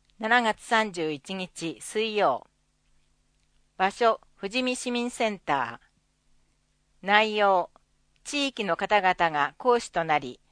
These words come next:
スライム、手作り小物、将棋、書道などを行います。参加費無料、一部有料。申し込み、問い合わせ先、七月十一日木曜、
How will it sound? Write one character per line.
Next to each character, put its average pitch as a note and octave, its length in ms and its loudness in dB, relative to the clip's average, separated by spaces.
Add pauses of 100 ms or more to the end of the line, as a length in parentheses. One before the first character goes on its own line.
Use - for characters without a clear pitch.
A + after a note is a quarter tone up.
(420)
ス - 220 -4
ラ A#3 160 6
イ A3 100 -2
ム、 C#3+ 240 -6 (520)
手 G3+ 120 -4
作 A#3 280 -2
り A3+ 100 0
小 A3+ 160 -4
物、 D3+ 380 -2 (300)
将 G#3+ 360 0
棋、 G3+ 320 -4 (420)
書 C#4 240 2
道 B3 200 4
な G3+ 140 2
ど A#3 200 2
を F3+ 40 0
行 E3 120 -6
い C#3 200 0
ま B2 140 -6
す。 - 260 -20 (1400)
参 A3+ 300 -2
加 A#3 120 4
費 F#3+ 380 -2
無 D#3+ 180 -10
料、 E3 440 0 (760)
一 B3 240 -6
部 F#3+ 160 -2
有 D3 260 -6
料。 C3+ 320 -6 (1160)
申 A3+ 240 4
し - 160 -10
込 A#3 140 2
み、 A3 360 -4
問 A3 180 2
い A3+ 60 4
合 G#3+ 80 8
わ G3+ 80 6
せ G3+ 140 -8
先、 F3 420 -8 (560)
七 G#3+ 260 2
月 A3 260 -4
十 G#3+ 220 0
一 A#3 200 -4
日 G#3+ 260 -6
木 G3+ 260 -4
曜、 F3 360 0